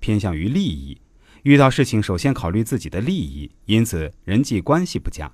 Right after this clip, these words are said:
身边没什么知心朋友，一般都是一些饭桌上的朋友或者是合作者。这种面相的人很难守住财产，即使现在很富有，最后还是会慢慢失去，并且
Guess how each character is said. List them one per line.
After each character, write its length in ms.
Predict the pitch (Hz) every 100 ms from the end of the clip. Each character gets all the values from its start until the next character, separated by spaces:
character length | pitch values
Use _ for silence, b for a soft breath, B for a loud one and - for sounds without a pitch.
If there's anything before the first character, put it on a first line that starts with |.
| _ _
身 240 | - 190
边 320 | 190 180 185 -
没 220 | 104 165
什 140 | 165
么 100 | 87
知 140 | 85 104
心 180 | 107 104
朋 240 | - 80
友， 160 | 85 - _ -
一 120 | 101
般 300 | 104 101 104
都 160 | 98
是 160 | 98 87
一 80 | 80
些 200 | - 92
饭 300 | - 101 71
桌 220 | 117 143
上 120 | 135
的 80 | 73
朋 220 | - 71
友 180 | 73 67 b -
或 140 | 139
者 120 | 90
是 120 | 76
合 280 | 87 - 92
作 200 | 113 190
者。 220 | - - _ b b b b
这 160 | - 240
种 160 | 147
面 200 | 135 135
相 160 | 120 120
的 100 | 95
人 260 | 82 90 107
很 160 | 82
难 160 | 85 117
守 180 | - 69
住 140 | 101
财 260 | - 90 131
产， 220 | - - _ b b b
即 180 | - 208
使 140 | 185
现 220 | 160 214
在 180 | 202 214
很 180 | 156 98
富 220 | - 160
有， 380 | 92 73 69 82
最 160 | 85 135
后 220 | - 139
还 220 | - 107
是 120 | 139
会 160 | 139 87
慢 160 | 82 73
慢 160 | 71
失 200 | - 151
去， 260 | 151 104 - _
并 180 | - 90
且 220 | 80 67